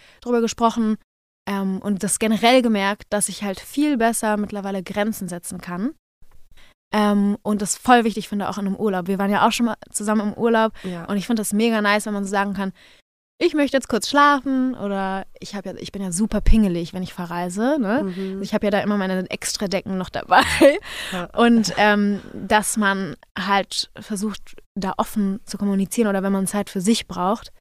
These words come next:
Speaker 1: ich find, dann kann man den Urlaub zu zweit auch viel besser genießen. Und das ist mein Glow-Moment, dass, ähm, ich da einfach dann allein zum Yoga gegangen bin und mir so diese Zeit genommen hab für mich.
Speaker 2: Ja, richtig gut. Kann, also ich könnte das, glaub ich, nicht.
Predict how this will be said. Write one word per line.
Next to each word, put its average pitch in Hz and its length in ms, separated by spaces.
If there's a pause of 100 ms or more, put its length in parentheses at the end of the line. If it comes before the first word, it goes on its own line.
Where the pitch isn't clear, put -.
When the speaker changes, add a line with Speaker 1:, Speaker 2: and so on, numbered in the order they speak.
(500)
Speaker 1:
ich - 100
find, 190 120
dann 185 100
kann 202 140
man 202 80
den 185 160
Urlaub 208 240
zu - 100
zweit 196 240
auch - 80
viel 202 160
besser 185 220
genießen. 180 480 (180)
Und 196 100
das 190 80
ist - 40
mein 196 160
Glow-Moment, 202 560 (280)
dass, - 380
ähm, 185 320 (540)
ich - 100
da 208 120
einfach 214 200
dann 208 140
allein 202 400
zum 214 160
Yoga 196 240
gegangen 180 340
bin 185 120
und 180 180
mir 185 180
so 185 120
diese 180 240
Zeit 202 340
genommen 185 260
hab 180 120
für - 120
mich. 185 240 (580)
Speaker 2:
Ja, 208 200 (500)
richtig 190 320
gut. 196 460
Kann, 220 320 (440)
also 196 280
ich - 160
könnte 214 200
das, 202 120
glaub 175 160
ich, 185 160
nicht. 175 220